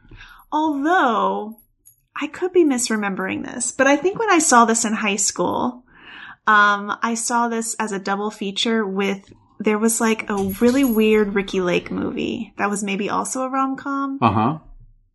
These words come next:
Speaker 1: What was that called?
Speaker 2: Hairspray.
Speaker 1: No.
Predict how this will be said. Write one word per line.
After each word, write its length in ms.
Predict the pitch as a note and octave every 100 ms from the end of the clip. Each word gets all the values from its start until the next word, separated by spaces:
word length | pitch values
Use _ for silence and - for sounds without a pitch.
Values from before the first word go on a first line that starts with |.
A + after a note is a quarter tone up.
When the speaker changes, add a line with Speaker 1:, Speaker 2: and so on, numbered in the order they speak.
| _
Speaker 1:
What 120 | C#4+
was 100 | C#4
that 160 | B3+ A#3+
called? 500 | - G3 - - - _ _ _ _ _ - _ B2+
Speaker 2:
Hairspray. 460 | A2 - F#2 F2 - _ _ _ _ -
Speaker 1:
No. 680 | G3+ G#3+ G#3+ G#3+ G#3+ G3+